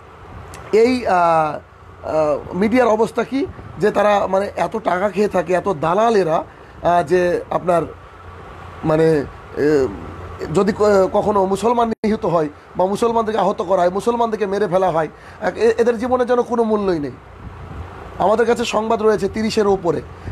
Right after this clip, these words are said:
আমার মনে হয় হয়তো চল্লিশ পঞ্চাশ জনকে মেরেছে, এখন তো এই, এই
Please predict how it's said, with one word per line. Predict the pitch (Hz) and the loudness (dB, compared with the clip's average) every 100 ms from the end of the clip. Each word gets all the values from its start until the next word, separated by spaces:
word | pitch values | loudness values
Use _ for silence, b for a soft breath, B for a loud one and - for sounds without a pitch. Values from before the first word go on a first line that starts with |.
| B | B
আমার | - 190 220 | -2 0 2
মনে | 214 226 | 2 4
হয় | 220 208 | 2 2
হয়তো | 175 185 202 | 0 0 0
চল্লিশ | 202 214 202 | -4 -4 -4
পঞ্চাশ | 202 202 202 | -4 -2 0
জনকে | 190 185 | 0 0
মেরেছে, | 180 190 180 156 - B B | 0 0 0 -2 -4 B B
এখন | 190 196 | 0 0
তো | 208 202 | 0 2
এই, | 190 | 4
এই | 202 202 | 4 0